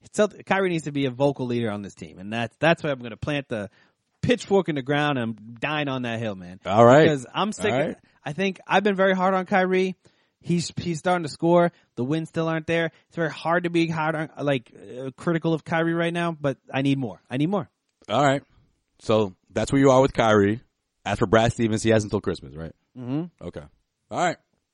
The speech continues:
Speaker 2: Okay. Well, let's do this. Let's, uh, talk about this homestand with, uh, Sean Dutra's segment. We're gonna look ahead.
Speaker 1: Okay. Yes.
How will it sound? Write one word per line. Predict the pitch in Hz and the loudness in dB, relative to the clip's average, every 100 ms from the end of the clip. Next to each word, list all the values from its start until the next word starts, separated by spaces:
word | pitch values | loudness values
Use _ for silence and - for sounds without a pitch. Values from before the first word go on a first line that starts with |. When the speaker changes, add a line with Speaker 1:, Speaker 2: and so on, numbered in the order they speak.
| _ _ _ _ - | _ _ _ _ 0
Speaker 2:
Okay. | 123 175 113 | 8 8 8
Well, | 104 131 | 6 6
let's | 131 | 6
do | 156 | 6
this. | 156 101 - _ | 6 4 -2 _
Let's, | - 117 - | -6 -4 -6
uh, | - 123 127 123 104 - _ | -4 2 4 4 2 -8 _
talk | - 127 | -2 2
about | 131 | 0
this | 120 | 0
homestand | 131 131 - 139 151 151 _ _ _ _ | 0 0 0 0 0 -6 _ _ _ _
with, | 104 113 113 - | 2 4 4 0
uh, | 110 110 | -2 0
Sean | - 131 131 123 | 0 0 2 2
Dutra's | 113 135 135 123 | 4 4 4 0
segment. | - 143 147 160 - _ _ - | 2 2 2 -2 -6 _ _ -6
We're | 110 | 0
gonna | 117 | 2
look | 131 | 4
ahead. | 127 120 131 147 - _ _ | 4 4 2 0 -8 _ _
Speaker 1:
Okay. | 196 180 147 - 196 220 208 156 113 101 - - - | -4 -2 -4 -4 -2 0 0 -2 -4 -8 -16 -16 -18
Yes. | 113 156 175 95 - - - | -2 2 2 0 -8 -14 -16